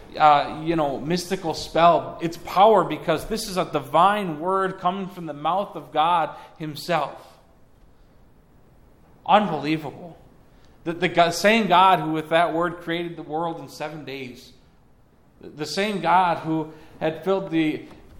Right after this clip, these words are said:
ocean teeming with fish and the skies with birds, who flooded the earth and yet cares for every little sparrow that falls from the sky.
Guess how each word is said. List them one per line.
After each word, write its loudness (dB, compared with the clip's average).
ocean 0
teeming -2
with -8
fish -2
and -6
the -6
skies 4
with -6
birds, 0
who 0
flooded 2
the 0
earth -2
and -6
yet 0
cares -2
for 0
every 0
little -2
sparrow -2
that -2
falls 0
from -8
the -6
sky. -10